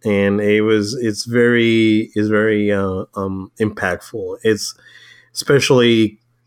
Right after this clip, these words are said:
if you're a, a Star Wars fan. There's some things that are, like, like Joel said, it's not, it's gonna take you out of your comfort zone, but, but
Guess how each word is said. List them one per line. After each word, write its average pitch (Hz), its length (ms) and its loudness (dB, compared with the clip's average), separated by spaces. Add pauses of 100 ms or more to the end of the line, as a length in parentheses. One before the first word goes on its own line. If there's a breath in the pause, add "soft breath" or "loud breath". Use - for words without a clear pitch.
(240)
if 104 180 -6
you're 113 260 2
a, 104 420 0
a - 60 -6
Star 110 220 0
Wars 110 260 2
fan. 117 380 0
There's 104 240 -2
some 107 180 -4
things 120 340 0
that 117 140 0
are, 120 380 2 (840 soft breath)
like, 123 180 4
like 120 240 2
Joel 123 240 2
said, 117 440 0 (180)
it's - 200 -18
not, 113 400 -4
it's 98 140 -6
gonna 123 180 2
take 131 220 -2
you 135 100 4
out 135 160 4
of 123 80 2
your 131 160 2
comfort 120 460 -2
zone, 101 380 0
but, 95 420 -4 (1120 soft breath)
but 107 380 0